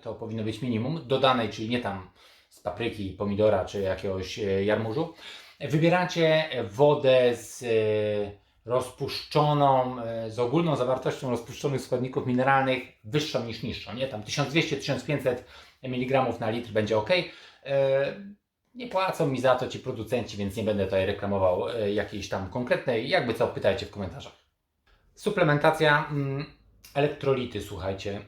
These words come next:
E, jeśli będzie potrzeba suplementacji elektrolitów, to wybierajcie jakieś tam kapsułki bez dodatków ziołowych, bez substancji słodzących, natomiast, e, o elektrolity spokojnie zadbacie,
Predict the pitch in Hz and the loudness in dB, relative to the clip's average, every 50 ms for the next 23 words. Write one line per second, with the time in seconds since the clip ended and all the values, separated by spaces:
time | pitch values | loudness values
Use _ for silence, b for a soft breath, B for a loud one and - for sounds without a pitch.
0 | 120 113 113 127 147 147 - - 151 117 107 165 180 175 165 165 - - - - | -8 -4 -2 -2 0 0 0 -2 -2 0 2 2 2 2 2 -2 -4 -4 -4 -2
1 | - 135 127 120 - - - 135 123 123 120 127 131 123 - - 135 131 139 127 | -2 0 0 0 -2 -4 -4 -2 0 0 2 2 2 0 0 -2 -6 -4 -4 -2
2 | 123 123 - - 127 123 131 135 - 135 - - 113 107 113 120 127 127 123 123 | -2 -4 -2 -2 -4 -2 -2 -4 -4 -6 -4 -4 -4 -4 -2 2 4 4 4 4
3 | - 123 117 - 123 - - 120 - - 123 - - 135 120 - - 113 104 120 | 2 -4 -6 -6 -6 -6 -6 -4 -2 -2 -4 -2 -4 -6 -6 -6 -6 -2 0 0
4 | 120 113 117 113 113 113 - - 117 104 95 113 110 104 104 104 104 104 101 95 | 0 0 -2 -2 0 -2 -2 -2 -6 -6 -4 -2 0 2 2 2 2 0 -2 -2
5 | 90 120 117 117 - - 92 - - 127 110 - 135 113 - 135 113 101 120 120 | 0 -2 -2 -2 -2 -6 -8 -4 -4 -4 -4 -4 -6 -8 -8 -6 -4 -2 -2 -2
6 | 117 - 117 110 110 104 - 123 120 117 107 - - - 120 117 113 113 - - | -2 -2 -6 -6 -6 -4 -4 -2 -2 -2 -2 -2 -4 -2 0 2 2 2 0 0
7 | - 127 131 127 - 127 120 123 123 - - 123 123 123 135 135 - 135 135 - | 2 2 2 2 2 0 0 -2 -2 -2 -2 -2 -2 -2 -2 -2 -2 -2 -2 -4
8 | - - - 131 127 123 113 110 110 98 98 101 107 104 - - 104 101 101 104 | -4 -2 -2 0 0 0 0 0 -2 0 2 2 2 2 2 2 2 2 2 2